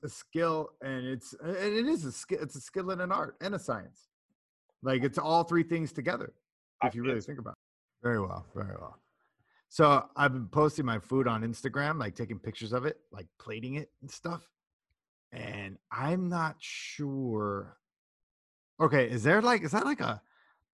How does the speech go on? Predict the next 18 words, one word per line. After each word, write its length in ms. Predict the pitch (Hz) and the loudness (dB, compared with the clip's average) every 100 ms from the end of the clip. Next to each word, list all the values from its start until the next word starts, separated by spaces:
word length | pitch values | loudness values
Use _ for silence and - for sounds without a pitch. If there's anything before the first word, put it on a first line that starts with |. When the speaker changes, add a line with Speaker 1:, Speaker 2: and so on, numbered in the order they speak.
| _ _ _ _ _ _ _ _ _ - | _ _ _ _ _ _ _ _ _ 2
Speaker 1:
I 100 | 160 | 2
don't, 120 | 151 | 2
I 140 | 98 165 | 2 4
don't 120 | 226 | 8
wanna 140 | 220 | 6
be 120 | 147 | 6
a 40 | 98 | 0
dick, 500 | - 160 180 117 - | -2 0 0 -2 -10
but, 180 | 104 117 | -8 -8
like, 180 | 101 101 135 - _ - | -8 -14 -16 -20 _ -20
I 60 | 131 | -6
feel 140 | 131 | -2
like 120 | 127 | -2
some 160 | - 127 | -2 -4
people 240 | 139 117 | -4 -4
don't 200 | 98 120 | -4 -2
have 220 | 117 113 - | -2 -4 -4
food. 460 | 143 139 107 98 | -4 -2 -2 -6